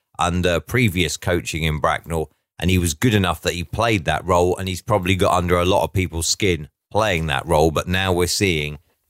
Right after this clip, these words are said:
him getting a chance to express himself and again show all that potential that he came into the Bees with. We're now seeing it at the other end as he prepares to start his eleventh season.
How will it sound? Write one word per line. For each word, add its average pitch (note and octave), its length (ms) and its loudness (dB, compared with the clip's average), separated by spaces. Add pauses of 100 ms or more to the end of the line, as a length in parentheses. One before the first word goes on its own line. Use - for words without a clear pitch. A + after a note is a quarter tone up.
him F#2+ 240 2
getting F2+ 280 0
a E2 60 0
chance F2 380 -2
to F2+ 80 0
express - 500 -2
himself E2 540 -2
and E2+ 100 -2
again F#2 380 0
show F2+ 360 0
all F#2+ 220 -2
that - 220 -2
potential G2+ 680 -2 (260)
that F2 120 -2
he F#2 80 2
came G2 320 2
into A#2+ 260 0
the D2+ 120 -4
Bees D2+ 340 -4
with. D2+ 220 -4
We're F2 100 4
now G#2 280 2
seeing E2+ 400 2
it E2 140 0
at E2+ 200 -4
the F2+ 180 4
other F2 300 2
end D2 280 -4 (320)
as D#2 120 -4
he E2+ 280 -2
prepares F2+ 440 -2
to D#2 60 -8
start D#2+ 320 0
his F2 120 -4
eleventh D#2+ 380 -6
season. C2 500 -10